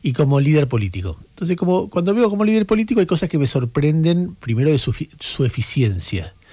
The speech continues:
Porque no es solamente un fenómeno mediático, después tenés que armar una campaña electoral, elegir los ejes, construir un personaje, repetir consignas,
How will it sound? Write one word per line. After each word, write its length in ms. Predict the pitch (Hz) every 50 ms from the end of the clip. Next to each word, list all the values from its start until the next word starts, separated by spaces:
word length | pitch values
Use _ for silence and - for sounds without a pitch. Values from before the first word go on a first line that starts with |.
| - - - - - - - - -
Porque 340 | - 151 147 127 - 151 147
no 100 | 160 214
es 80 | 226 -
solamente 420 | - 175 151 139 135 139 131 143
un 60 | 131
fenómeno 380 | 113 - 123 127 131 139 135 135
mediático, 580 | 147 165 180 185 165 151 139 - 190 185 214
después 240 | 175 127 - 135 123
tenés 120 | - 143 -
que 40 |
armar 160 | 117 110 117 113
una 140 | 110 113
campaña 240 | 107 110 101 117 117
electoral, 480 | 120 135 139 - 170 180 175 170 160 135
elegir 360 | 113 101 90 - - 120 107
los 240 | 113 113 - - -
ejes, 520 | 170 156 127 - - 131 131 123 117 -
construir 360 | - - 123 101 - 113 113
un 120 | 113 107 104
personaje, 640 | 110 98 - - 139 156 170 160 131 - - 123 110
repetir 400 | 110 95 92 104 - - 123 -
consignas, 720 | - 127 120 - - 185 180 151 135 127 127 131 127 -